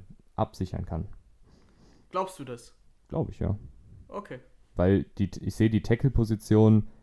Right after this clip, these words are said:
Speaker 1: sehr, sehr tief. Also ich hab das, also ich denke zumindest, dass du auch noch in der zweiten oder vielleicht sogar in der dritten Runde einen Starter kriegst in diesem Draft.
Speaker 2: Na gut, ich würde Josh Jones nehmen, aber wir können gerne mit, äh, den Green Bay Packers weitermachen.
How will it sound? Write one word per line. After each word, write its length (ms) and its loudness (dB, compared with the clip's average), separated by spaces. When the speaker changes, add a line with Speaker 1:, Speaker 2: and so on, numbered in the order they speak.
Speaker 1:
sehr, 320 4
sehr 220 2
tief. 300 0
Also 180 -2
ich 200 -4
hab 100 -6
das, 200 -2
also 180 -4
ich 160 -2
denke 280 4
zumindest, 360 4
dass 120 -2
du 100 0
auch 100 4
noch 140 6
in 60 2
der 140 4
zweiten 420 2
oder 200 0
vielleicht 280 -2
sogar 140 0
in 60 6
der 80 2
dritten 240 -4
Runde 540 2
einen 140 -2
Starter 400 0
kriegst 360 -6
in 100 -2
diesem 280 0
Draft. 280 -2
Speaker 2:
Na 160 -4
gut, 480 -4
ich 200 -14
würde 160 -4
Josh 280 -8
Jones 280 -4
nehmen, 140 -6
aber 80 -10
wir 60 -10
können 140 -12
gerne 260 -6
mit, 280 -12
äh, 260 -10
den 300 -14
Green 180 -10
Bay 80 -6
Packers 380 -12
weitermachen. 480 -12